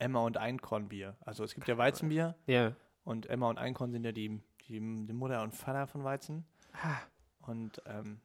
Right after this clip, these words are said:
Speaker 2: Und wenn man die dann
Speaker 1: hm.
Speaker 2: so wie Maultier, Esel und Pferd.
Speaker 1: Genau. Ja. Oder
Speaker 2: Mhm.
Speaker 1: Dolly, Schaf Dolly und zwei Petri-Schafe.
Speaker 2: <laughs> Zwei Petri-Schafe.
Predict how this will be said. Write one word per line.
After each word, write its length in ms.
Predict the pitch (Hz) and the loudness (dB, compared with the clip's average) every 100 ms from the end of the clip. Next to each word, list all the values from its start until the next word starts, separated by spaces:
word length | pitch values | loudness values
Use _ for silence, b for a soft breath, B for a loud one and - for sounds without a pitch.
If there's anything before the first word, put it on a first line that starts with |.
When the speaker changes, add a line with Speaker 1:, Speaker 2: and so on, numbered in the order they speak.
| _ | _
Speaker 2:
Und 80 | 120 | 4
wenn 60 | 123 | 6
man 120 | 123 | 6
die 100 | 151 | 6
dann 320 | 151 139 139 - _ _ _ - | 4 4 0 -6 _ _ _ -10
Speaker 1:
hm. 300 | 120 110 110 _ _ _ _ | -8 -8 -10 _ _ _ _
Speaker 2:
so 140 | 127 120 | 0 4
wie 80 | 120 | 6
Maultier, 1000 | 127 151 143 135 - - 143 139 131 - | 8 8 8 4 -2 -4 4 6 6 4
Esel 320 | 131 135 131 | 2 2 2
und 160 | 120 113 | 0 2
Pferd. 280 | 127 104 - _ _ _ _ - | 4 4 -2 _ _ _ _ -8
Speaker 1:
Genau. 360 | 120 104 104 b b b b b _ | -4 -4 -4 b b b b b _
Ja. 200 | 120 101 - _ - | -6 -6 -10 _ -6
Oder 220 | 117 113 | 0 2
Speaker 2:
Mhm. 40 | 113 | 4
Speaker 1:
Dolly, 340 | 123 123 123 | 4 2 0
Schaf 260 | - 123 117 | 0 0 0
Dolly 320 | 123 123 123 | 2 2 0
und 320 | 117 113 113 - - | -2 -2 -4 -8 -10
zwei 280 | - 120 117 | 0 2 2
Petri-Schafe. 640 | - 127 120 - - - | 0 -2 2 8 12 12
Speaker 2:
<laughs> 420 | - - 392 - | 12 12 12 12
Zwei 240 | 208 - 190 | 8 12 12
Petri-Schafe. 720 | - 160 160 156 139 139 127 | 10 8 8 8 6 6 10